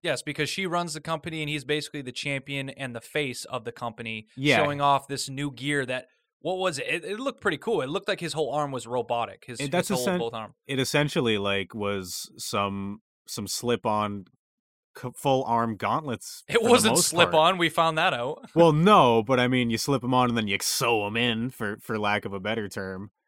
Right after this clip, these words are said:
Speaker 2: But, yeah,
Speaker 1: Right.
Speaker 2: it, it connected right to your nervous system, so there was no delay in, uh, in reaction time in your gear.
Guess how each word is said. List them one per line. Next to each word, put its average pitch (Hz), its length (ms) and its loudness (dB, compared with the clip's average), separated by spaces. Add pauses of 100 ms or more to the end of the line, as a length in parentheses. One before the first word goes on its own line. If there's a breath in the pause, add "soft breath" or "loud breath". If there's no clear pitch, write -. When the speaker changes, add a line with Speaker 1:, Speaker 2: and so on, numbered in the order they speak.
(340)
Speaker 2:
But, 120 100 0
yeah, 170 180 4
Speaker 1:
Right. - 20 0
Speaker 2:
it, 117 200 0
it 123 240 -6
connected 120 440 -2
right 107 320 0
to 127 100 -6
your 113 140 -2
nervous 113 320 -2
system, 98 400 -8
so 120 120 -4
there 104 140 -2
was 104 160 -6
no 104 140 -2
delay 98 600 -2 (340)
in, 101 320 -4
uh, 92 360 -4 (220)
in 120 180 -2
reaction 104 500 -2
time 85 380 -10 (180)
in 104 140 -8
your 92 140 -10
gear. 90 320 -10